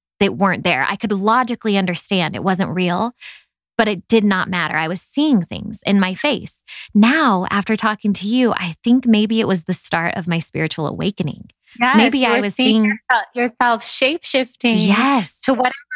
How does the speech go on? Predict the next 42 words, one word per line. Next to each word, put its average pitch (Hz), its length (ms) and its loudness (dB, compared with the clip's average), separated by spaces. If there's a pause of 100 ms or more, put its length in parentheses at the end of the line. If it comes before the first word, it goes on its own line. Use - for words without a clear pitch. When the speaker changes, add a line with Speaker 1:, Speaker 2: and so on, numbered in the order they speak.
(120)
Speaker 2:
was 208 180 -8
there. - 440 -2
Speaker 1:
I 302 240 2
just 339 200 0
thought 240 220 2
I 240 100 -2
was 240 180 -4
mentally 262 480 0
ill. 311 320 2 (340)
<laughs> 302 60 -4 (760)
Speaker 2:
Right. 262 340 2 (180)
Well, 254 320 2 (240)
<laughs> - 260 -2
I 285 120 2
know 349 240 4
because 277 360 -2
the, 233 300 0
the, 220 280 0 (340)
the 233 120 0
line 254 420 0
is 254 180 -4
so 220 200 -2
fine. 226 520 -2
And 220 100 -2
I - 140 0
have 285 200 -4
such - 480 -4 (340)
an 226 100 2
opinion 240 520 0
on 214 220 0
this. 202 480 -2 (520)
I 240 100 0
think 247 240 -2
so 233 420 0
many 202 240 -2
people 208 440 2
who 202 200 0
are 208 100 2
quote 214 300 0
unquote 208 400 0
mentally 214 460 0
ill 214 400 2